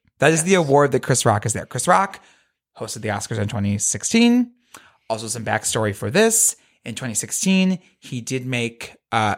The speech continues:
Speaker 1: comments about Jada at the ceremony. I did go back and find them. Basically, what he says is, um,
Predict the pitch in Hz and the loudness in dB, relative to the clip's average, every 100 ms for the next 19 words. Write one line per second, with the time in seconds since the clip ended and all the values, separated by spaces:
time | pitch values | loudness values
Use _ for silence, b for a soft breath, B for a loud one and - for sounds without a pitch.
0 | - - 156 156 143 - 120 117 - 123 | -6 -2 0 0 0 -2 0 0 0 0
1 | 120 110 107 - 107 - - - 262 214 | 0 0 -2 -2 -4 -4 -2 0 2 2
2 | 135 113 110 101 B B B 131 127 156 | 2 0 -2 -4 B B B -2 0 0
3 | 151 175 165 160 156 - 143 131 120 117 | 2 4 4 2 0 2 2 2 0 0
4 | 131 127 156 147 135 131 131 - 107 107 | 0 0 -2 -2 0 -2 -2 0 0 0
5 | - - 107 101 - 107 98 | -4 -6 -4 -4 -4 -4 -6